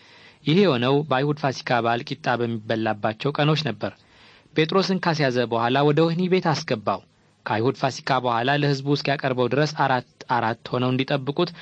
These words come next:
ለአራት ጭፍራዎች አስረከበው። ስለዚህ ጴጥሮስ በወህኒ ቤት ተይዞ ይጠበቅ ነበር።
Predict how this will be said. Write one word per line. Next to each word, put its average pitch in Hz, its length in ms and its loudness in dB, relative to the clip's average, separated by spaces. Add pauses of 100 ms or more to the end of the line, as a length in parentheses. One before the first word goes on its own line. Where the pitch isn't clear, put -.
(160)
ለአራት 139 340 0
ጭፍራዎች 107 480 -4
አስረከበው። 110 560 -4 (480)
ስለዚህ 127 380 0
ጴጥሮስ 127 420 -2
በወህኒ 135 300 0
ቤት 135 200 0
ተይዞ 143 220 2
ይጠበቅ 139 520 -2
ነበር። 101 300 -6